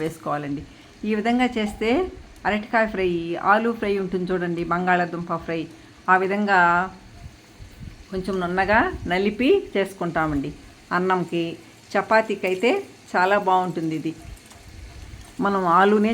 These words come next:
చేసుకుంటాము ఎక్కువగా చపాతీకి. ఈ అరటికాయ ఫ్రై కూడా ఈ విధంగా చేస్తే చాలా బాగుంటుందండి. చూడండి, ఇదంతా వేగిన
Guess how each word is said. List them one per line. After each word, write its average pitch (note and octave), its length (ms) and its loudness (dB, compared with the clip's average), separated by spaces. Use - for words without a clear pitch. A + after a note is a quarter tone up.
చేసుకుంటాము F#3 680 0
ఎక్కువగా F3+ 400 0
చపాతీకి. F3 680 -2
ఈ A3+ 40 0
అరటికాయ A3 400 0
ఫ్రై G3+ 140 2
కూడా A3 160 4
ఈ G#3 100 2
విధంగా A3 380 0
చేస్తే F#3 360 -2
చాలా G3 260 4
బాగుంటుందండి. D3 640 -2
చూడండి, D#3 380 -4
ఇదంతా F3+ 340 0
వేగిన G#3 260 2